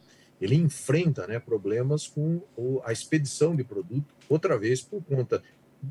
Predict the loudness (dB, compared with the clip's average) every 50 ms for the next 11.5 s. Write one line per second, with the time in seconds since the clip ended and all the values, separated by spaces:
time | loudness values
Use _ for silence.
0 | -8 -6 -4 -2 0 0 0 0 -2 2 4 4 4 4 2 0 2 4 4 4
1 | 4 0 -2 0 -2 -4 -4 -2 -6 -6 -4 -2 0 0 0 0 -4 -10 -14 -12
2 | -10 -8 -6 -2 0 0 0 0 0 0 0 0 -2 -2 -4 -4 -2 -2 -4 -4
3 | -6 -8 -4 -2 -2 0 0 0 0 0 0 0 0 2 2 2 2 2 -2 -6
4 | -8 -18 -18 -12 -8 -8 -6 -4 -2 4 6 6 6 6 4 -2 -16 -20 _ _
5 | _ -12 -10 -10 -8 -8 -10 -10 -8 0 4 4 4 4 4 0 -4 -6 -8 -8
6 | -8 -6 -2 0 2 2 2 2 -2 -4 -2 0 0 -2 -2 _ _ _ -16 -14
7 | -14 -10 -4 -4 -4 -2 -2 -6 -8 -8 -12 -14 -8 -6 -6 -6 -6 -6 -8 -8
8 | -8 -8 -4 0 2 4 4 2 0 -2 _ _ _ _ _ _ _ _ _ _
9 | -14 -10 -8 -6 -6 -6 -8 -8 -6 -6 -6 -6 -6 -6 -8 -6 -4 -2 -2 -2
10 | 0 2 0 0 0 -2 2 2 2 0 0 -6 -6 -4 -2 -2 -2 -4 -6 -8
11 | -4 -2 0 2 2 2 2 0 -6